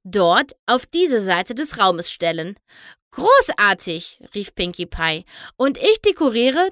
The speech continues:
die andere Seite.“ Pinkie Pie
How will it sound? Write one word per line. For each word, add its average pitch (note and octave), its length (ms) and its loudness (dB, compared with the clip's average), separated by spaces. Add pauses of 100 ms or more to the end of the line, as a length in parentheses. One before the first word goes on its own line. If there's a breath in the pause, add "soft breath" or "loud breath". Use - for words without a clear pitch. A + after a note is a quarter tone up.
die F#4+ 180 0
andere F3 360 -2
Seite.“ D#3 560 -8 (920 loud breath)
Pinkie D#4 340 -2
Pie F4 440 0